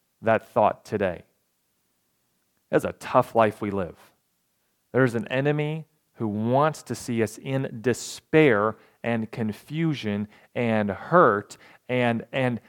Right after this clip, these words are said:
not looking for the light in life, but only focusing on the dark, the shadows. So what are some ways that we can practically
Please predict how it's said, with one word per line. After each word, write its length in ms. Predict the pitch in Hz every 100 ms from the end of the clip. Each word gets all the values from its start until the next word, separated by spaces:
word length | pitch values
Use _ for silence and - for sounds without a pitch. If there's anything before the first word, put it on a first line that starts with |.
| _
not 580 | 113 123 147 185 196 -
looking 460 | 127 143 143 127 110
for 640 | - 139 131 120 110 - -
the 180 | 127
light 380 | 117 123 123 117
in 200 | - 131
life, 400 | 113 110 113 107 -
but 120 | - -
only 300 | 131 131 120
focusing 600 | - 123 113 113 120 110
on 380 | 107 107 104 104 _ _ _ _
the 100 | 117
dark, 480 | 98 101 80 - _ _ _ _ 110
the 120 | 117
shadows. 720 | - 120 101 87 - - - _ _ _ _ _ _ _ _ _ _ _ _ _ _ _
So 140 | - 127
what 240 | 139 185
are 300 | 180 156 170
some 360 | 165 - 147 131
ways 640 | 139 151 147 131 123 120
that 280 | 123 123 117
we 120 | 139
can 240 | 139 127 113
practically 840 | - 143 147 - 135 113 101